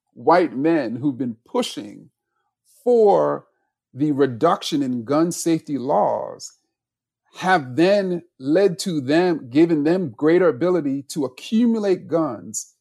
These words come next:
and they've used those guns to kill themselves. So literally, people are dying of whiteness.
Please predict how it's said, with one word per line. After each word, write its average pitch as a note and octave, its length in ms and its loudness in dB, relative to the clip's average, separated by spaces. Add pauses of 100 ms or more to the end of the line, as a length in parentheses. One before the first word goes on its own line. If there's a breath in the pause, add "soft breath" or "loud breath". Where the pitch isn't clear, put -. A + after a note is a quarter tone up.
(300)
and D#3+ 100 0
they've E3 200 2
used A3+ 460 2
those E3 260 2
guns C#3+ 440 -4
to - 160 -16
kill D3 220 -4
themselves. - 540 -14
So F#3+ 160 0
literally, F3 1000 0
people C#3+ 300 -10
are A#2 60 -4
dying A2+ 600 -6 (360)
of G#2 120 -12
whiteness. - 640 -12